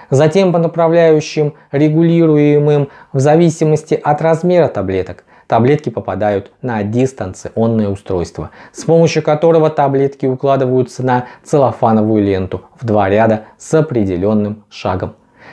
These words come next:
Сверху накладывается целлофановая лента со второго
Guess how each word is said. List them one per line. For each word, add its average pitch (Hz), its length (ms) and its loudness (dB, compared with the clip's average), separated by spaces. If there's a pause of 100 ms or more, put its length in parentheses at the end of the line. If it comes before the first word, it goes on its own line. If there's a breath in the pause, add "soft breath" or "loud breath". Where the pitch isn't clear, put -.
Сверху 208 500 2
накладывается 170 1120 0
целлофановая 139 1000 2
лента 170 440 2
со 147 180 -4
второго 113 640 0